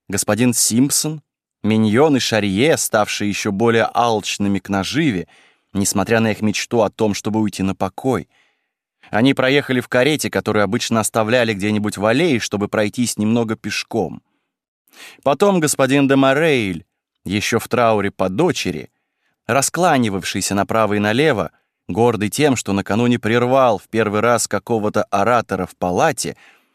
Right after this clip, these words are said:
прогуливавшийся с сознанием своей политической важности. Наконец Рене увидала господина Тутен Лароша, только что спасшего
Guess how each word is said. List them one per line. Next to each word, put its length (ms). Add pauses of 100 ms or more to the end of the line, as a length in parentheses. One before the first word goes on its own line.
(220)
прогуливавшийся 880
с 60
сознанием 600
своей 340
политической 640
важности. 760 (920)
Наконец 520
Рене 320
увидала 520
господина 580
Тутен 460
Лароша, 640
только 340
что 380 (400)
спасшего 920